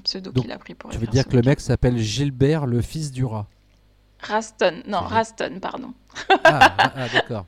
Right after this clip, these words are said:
Speaker 2: Ok. Alors là, j'étais
Speaker 1: Euh,
Speaker 2: complètement
Speaker 1: dans,
Speaker 2: subjugué.
Speaker 1: dans l'ancien, dans le, dans le premier film, c'est, euh, Bruce Davison, euh, qui joue le rôle de Willard, et du coup, dans le remake, euh,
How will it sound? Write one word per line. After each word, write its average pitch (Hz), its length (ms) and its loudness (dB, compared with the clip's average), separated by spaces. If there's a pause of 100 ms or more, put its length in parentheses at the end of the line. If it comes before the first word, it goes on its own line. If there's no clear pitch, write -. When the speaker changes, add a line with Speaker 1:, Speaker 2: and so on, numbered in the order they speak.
Speaker 2:
Ok. - 240 -20 (240)
Alors - 540 -10
là, 117 80 -2
j'étais - 160 0
Speaker 1:
Euh, 214 160 12
Speaker 2:
complètement 220 220 10
Speaker 1:
dans, 233 180 10
Speaker 2:
subjugué. 214 180 6
Speaker 1:
dans 247 140 8
l'ancien, 277 500 6
dans 226 120 8
le, 233 120 10
dans 226 300 4
le 214 140 6
premier 269 400 4
film, 269 340 2 (140)
c'est, 202 340 0
euh, 180 220 2
Bruce 233 260 -4
Davison, 240 580 2
euh, 190 160 0
qui 202 160 -8
joue 202 140 -6
le 208 160 0
rôle 208 240 2
de 185 140 -2
Willard, 202 600 0
et 185 120 -4
du 190 160 -8
coup, 262 100 -6
dans 233 140 2
le 185 80 0
remake, 208 480 -2
euh, 160 320 -4